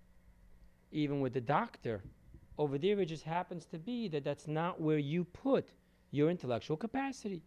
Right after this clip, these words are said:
You went to study law, you went to study something else. And yet, nevertheless, even over here, you have enough common sense to say, "I cannot make me the ultimate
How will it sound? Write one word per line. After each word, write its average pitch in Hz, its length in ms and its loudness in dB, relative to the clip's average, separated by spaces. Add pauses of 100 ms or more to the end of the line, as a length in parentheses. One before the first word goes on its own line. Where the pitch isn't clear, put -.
(280)
You 185 140 2
went 175 180 0
to - 80 -12
study 101 320 -2
law, 139 320 4
you 107 160 -2
went 156 160 -2
to 127 60 -8
study 117 280 -4
something 101 380 -6
else. 135 320 -6 (1700)
And 156 200 8
yet, 196 260 10
nevertheless, 208 840 6
even 202 300 2
over 185 180 6
here, 196 480 4 (800)
you 151 120 0
have 156 100 4
enough 170 280 2
common 202 400 2
sense 214 400 2
to 160 120 -4
say, 226 460 2 (720)
"I 151 120 2
cannot 196 720 -4
make 170 560 -2 (580)
me 139 580 -2 (840)
the 139 220 -4
ultimate 180 720 4